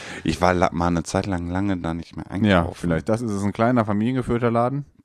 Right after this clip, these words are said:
Speaker 1: Nee.
Speaker 2: <laughs> Eine große Kette. Ja, vielleicht, weiß ich nicht, vielleicht hat er das Gleiche gedacht und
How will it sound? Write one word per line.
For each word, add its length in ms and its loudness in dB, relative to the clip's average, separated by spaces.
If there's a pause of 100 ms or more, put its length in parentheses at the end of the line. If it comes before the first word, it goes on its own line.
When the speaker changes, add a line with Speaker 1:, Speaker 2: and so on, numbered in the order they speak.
(140)
Speaker 1:
Nee. 260 -8 (340)
Speaker 2:
<laughs> 300 -2
Eine 160 0
große 240 -4
Kette. 260 -6 (460)
Ja, 220 6
vielleicht, 280 -4
weiß 200 -2
ich 80 -4
nicht, 100 -8
vielleicht 180 -6
hat 120 -8
er 100 0
das 140 -8
Gleiche 280 -2
gedacht 380 -4
und 240 -10